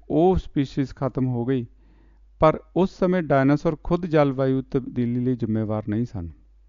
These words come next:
ਲੇਕਿਨ ਅੱਜ ਦੇ ਕਲਾਈਮੇਟ ਚੇਂਜ ਸੁਭਾਵਿਕ ਨਹੀਂ ਹੈ। ਇਹ ਮਨੁੱਖੀ ਦੁਆਰਾ, ਮਨੁੱਖ ਦੁਆਰਾ ਪ੍ਰ-, ਅਹ, ਤਿਆਰ ਕੀਤਾ ਗਿਆ ਹੈ ਤੇ ਬਹੁਤ ਤੇਜ਼ੀ ਨਾਲ ਵੱਧ ਰਿਹਾ ਹੈ। ਅਸੀਂ ਜੈਵਿਕ ਈਂਧਨ ਨੂੰ ਸਾੜ ਰਹੇ ਹਾਂ,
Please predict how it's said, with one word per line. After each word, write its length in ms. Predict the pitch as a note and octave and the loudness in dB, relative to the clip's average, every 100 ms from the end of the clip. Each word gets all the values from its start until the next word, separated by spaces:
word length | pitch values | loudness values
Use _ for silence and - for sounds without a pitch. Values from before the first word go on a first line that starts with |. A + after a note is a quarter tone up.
| _ _ _ _ | _ _ _ _
ਲੇਕਿਨ 360 | C3+ C#3+ C#3 D3+ - - | -2 0 2 0 0 0
ਅੱਜ 120 | C3+ | 0
ਦੇ 140 | E3 E3+ | 0 0
ਕਲਾਈਮੇਟ 400 | D3+ C3+ C3 B2+ | 2 4 2 0
ਚੇਂਜ 380 | - B2 A#2+ G3 - - | -4 -2 -2 -4 -10 -16
ਸੁਭਾਵਿਕ 540 | - C#3+ C3+ G#2+ G#2+ | -8 -2 0 -2 -4
ਨਹੀਂ 240 | G#2 B2 | -4 -2
ਹੈ। 160 | C3 A#2 - _ _ _ _ _ _ _ - | -4 -8 -14 _ _ _ _ _ _ _ 0
ਇਹ 140 | F3+ | 2
ਮਨੁੱਖੀ 440 | G3+ F3 E3 - G#3+ | 4 2 -2 -2 2
ਦੁਆਰਾ, 360 | F#3+ F3+ E3+ - _ - | 4 4 2 -4 _ -2
ਮਨੁੱਖ 320 | D3+ E3 - | 2 2 2
ਦੁਆਰਾ 260 | F#3 F3 D#3+ | 2 4 2
ਪ੍ਰ-, 200 | - C#3 | 0 -4
ਅਹ, 440 | - C3+ C3 B2 | -2 -2 0 -2
ਤਿਆਰ 300 | A#2+ C#3 B2+ | -2 0 0
ਕੀਤਾ 340 | B2 A#2+ - B2 | -2 -6 -4 -4
ਗਿਆ 180 | B2 D3+ | -2 -4
ਹੈ 80 | |
ਤੇ 100 | D#3+ | -4
ਬਹੁਤ 240 | C#3+ C#3+ D3+ | -2 -2 -2
ਤੇਜ਼ੀ 280 | C#3+ C3+ C#3 | 0 0 2
ਨਾਲ 160 | D3+ C3+ | 2 2
ਵੱਧ 240 | G#2+ G2 | 0 -4
ਰਿਹਾ 240 | A#2 G#2+ F#2 | -4 -6 -8
ਹੈ। 80 | F2+ _ _ _ - | -14 _ _ _ -8
ਅਸੀਂ 200 | C3+ D3+ | -4 0
ਜੈਵਿਕ 360 | C3+ B2+ C#3+ C#3+ - | 2 2 2 -4 -2
ਈਂਧਨ 300 | C#3 C#3+ D#3 | 0 2 4
ਨੂੰ 140 | D3+ D3 | 2 2
ਸਾੜ 380 | - A#2 A2+ | -2 -2 -2
ਰਹੇ 200 | B2+ C#3+ | 0 -2
ਹਾਂ, 140 | C3+ | -2